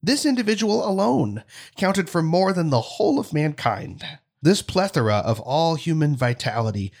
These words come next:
concentrated within a single head, the world rising to the brain of one man,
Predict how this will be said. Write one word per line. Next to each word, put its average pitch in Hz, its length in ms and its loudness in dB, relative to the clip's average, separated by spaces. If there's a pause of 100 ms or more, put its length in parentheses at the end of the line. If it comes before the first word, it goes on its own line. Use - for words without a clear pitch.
(160)
concentrated 170 680 0
within 123 240 2
a 113 80 2
single 208 380 0
head, 135 560 -4 (380)
the 135 60 0
world 190 360 0
rising 151 560 0
to 143 80 -4
the 143 80 -2
brain 113 400 2
of 120 120 -2
one 160 380 0
man, 110 580 -4